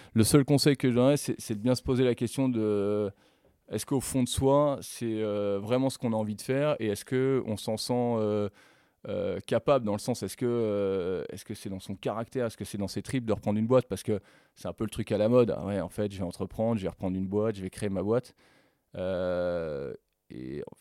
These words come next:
c'est un, c'est quelque chose qui, à mon avis, n'est pas fait pour tout le monde. Euh, on est tous faits pour faire des choses différentes. Euh, il y a, il y a plein d'options différentes dans le monde du travail. Et, et reprendre une boîte, c'est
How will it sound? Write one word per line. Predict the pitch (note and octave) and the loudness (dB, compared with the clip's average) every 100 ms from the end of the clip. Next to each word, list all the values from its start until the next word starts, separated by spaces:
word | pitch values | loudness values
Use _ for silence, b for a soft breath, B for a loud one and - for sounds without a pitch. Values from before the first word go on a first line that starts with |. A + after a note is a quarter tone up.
| _ | _
c'est | - - F#2+ | -20 -10 -6
un, | F2+ | -6
c'est | D2 - G2 | -8 -12 -10
quelque | G2+ - | -10 -6
chose | A#2+ A2+ | -6 -6
qui, | - | -4
à | G2+ | -2
mon | G#2 | 0
avis, | A2+ | 0
n'est | A#2 | 2
pas | A2 | 0
fait | - A#2 | -2 -4
pour | - | -6
tout | - G#2+ | -6 -6
le | |
monde. | G#2+ G2 - _ b b b b | -6 -8 -12 _ b b b b
Euh, | F#2 F2 F2+ F2+ F#2 | -6 -2 -2 -2 -2
on | F2+ F#2+ | -2 -6
est | |
tous | - B2 | -8 -10
faits | - A2+ | -8 -8
pour | G#2 | -6
faire | A2 | -4
des | A2 | -4
choses | - G2+ | -6 -10
différentes. | G2+ G2+ A2 G2+ G#2+ A2+ G2 | -10 -8 -4 0 0 0 -2
Euh, | F2+ | -2
il | E2+ | -4
y | |
a, | |
il | D#2+ | -6
y | |
a | F2 | -6
plein | B2+ A#2+ | -2 0
d'options | G#2+ - | 0 -2
différentes | G2+ F#2 G#2+ G2+ | -6 -4 -4 -2
dans | F#2 | -4
le | F2+ | -6
monde | F2+ | -8
du | E2+ | -10
travail. | - G2 B2 A2 | -6 -4 -2 -4
Et, | D2+ F#2 | -4 -6
et | |
reprendre | - G2+ A#2 G#2+ | -4 -4 -2 -2
une | G2+ | -2
boîte, | A#2 | -4
c'est | - | -4